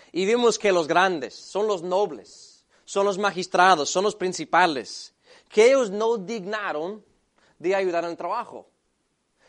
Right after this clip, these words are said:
Y en, más adelante, en capítulo cinco, vemos lo que estaban haciendo mientras los demás estaban sacrificando para hacer un muro. Estaban aprovechando de su necesidad, estaban aprovechando del hambre que ellos tenían, comida guardada,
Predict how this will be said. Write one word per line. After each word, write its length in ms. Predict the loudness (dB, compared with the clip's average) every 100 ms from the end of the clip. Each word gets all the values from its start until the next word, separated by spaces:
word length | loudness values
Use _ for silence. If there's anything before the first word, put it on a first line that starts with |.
| _
Y 140 | 2 2
en, 160 | 2
más 240 | 2 2 4
adelante, 420 | 4 4 2 0
en 60 |
capítulo 400 | -2 0 0 0
cinco, 540 | -2 -4 -4 -2 -2 -2 -8
vemos 540 | -2 0 2 2 0 2
lo 140 | 0
que 100 | 2
estaban 380 | 0 6 6 4
haciendo 540 | -2 0 -2 0 -2 -4 -12
mientras 540 | -6 -2 -2 -4 -6
los 120 | -6 -6
demás 360 | -8 -8 -8
estaban 420 | -10 -6 -6 -6
sacrificando 880 | -8 -10 -10 -14 -12 -10 -8 -6 -8
para 180 | -6 -8
hacer 220 | -6 -6
un 80 | -6
muro. 380 | -4 -4 -4 -8 _ _ _ _ _ _ _ -6
Estaban 440 | -4 2 2 4
aprovechando 1160 | 0 0 0 2 0 -2 -2 0 2 0 -4 _ _ -2
de 160 | 2
su 200 | 2 2
necesidad, 760 | 2 2 -2 -2 0 2 2 0
estaban 320 | -4 -4 0 0
aprovechando 760 | 0 0 -2 -2 -2 -2 -2
del 120 | -2
hambre 340 | 0 0 -2 -4
que 160 | -2
ellos 300 | 0 0 -2
tenían, 580 | 0 0 2 2 2 0
comida 440 | -4 -4 -2 -4 -4
guardada, 680 | -4 -4 0 0 2 -2